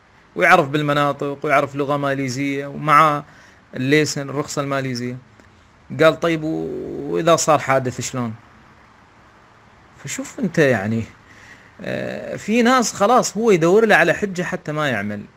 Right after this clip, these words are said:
أنا ما أشوف أنه هناك أي مبرر، آه، ي-، يعني، يشكل حاجز أمام المائة نقطة. طيب، و-،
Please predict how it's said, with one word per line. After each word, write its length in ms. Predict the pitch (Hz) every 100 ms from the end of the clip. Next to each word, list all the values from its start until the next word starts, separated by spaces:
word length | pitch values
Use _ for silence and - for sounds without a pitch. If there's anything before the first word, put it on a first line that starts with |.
| -
أنا 260 | 143 165
ما 220 | 165 180 170
أشوف 320 | - 143 -
أنه 220 | 143 135
هناك 360 | 127 135 131 - -
أي 140 | 202
مبرر، 520 | 170 127 127 113 131 - - _ _ _ _ _ _ -
آه، 440 | 120 117 117 117 117
ي-، 520 | 123 127 123 120 127
يعني، 720 | 110 117 120 117 120 120 123
يشكل 720 | 113 143 131 - 127 120 104
حاجز 600 | - - 143 143 131 120
أمام 300 | 120 120 113
المائة 200 | 110 107 107
نقطة. 240 | 104 123
طيب، 260 | 127 247 285
و-، 320 | 254 226